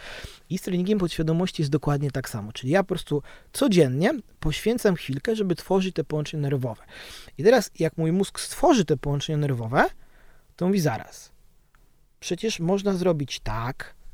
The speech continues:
tak i tak”. I zaczyna przyciągać pewnego rodzaju rzeczy. I teraz podam ci case.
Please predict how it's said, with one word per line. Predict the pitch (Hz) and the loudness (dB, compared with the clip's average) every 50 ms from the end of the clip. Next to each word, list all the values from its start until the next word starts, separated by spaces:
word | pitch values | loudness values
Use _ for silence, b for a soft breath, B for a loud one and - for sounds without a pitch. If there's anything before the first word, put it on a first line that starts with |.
| - - - - | -16 -14 -10 -6
tak | - 120 120 120 139 - - - - 185 | -4 -4 -4 -6 -8 -10 -12 -12 -10 -10
i | 143 | -8
tak”. | - 117 104 - - - - - - - - B B B B B - - | -8 -8 -10 -10 -14 -18 -20 -20 -20 -20 -20 B B B B B -8 -4
I | 151 135 | 0 2
zaczyna | 156 185 - - 185 196 196 | 2 2 2 2 2 0 0
przyciągać | - - - - 156 - 202 208 226 220 226 208 - | 0 -2 -6 -6 -2 0 0 2 4 4 2 2 2
pewnego | - 180 160 185 185 180 180 | -2 -4 -2 0 2 2 2
rodzaju | 180 175 160 165 165 160 156 151 | 2 2 4 4 4 4 4 4
rzeczy. | 131 135 - - - - - - - - - - B B B B B B B - - | 2 0 -2 -4 -8 -12 -14 -16 -20 -20 -20 -20 B B B B B B B -10 -4
I | 135 | 0
teraz | 151 165 170 - - - - - | 2 2 2 0 -2 -10 -6 4
podam | - 180 190 214 226 220 | 6 8 8 8 6 4
ci | - - - | 2 -4 -4
case. | - - 160 - - - - - - | -2 0 0 0 -2 -8 -14 -14 -16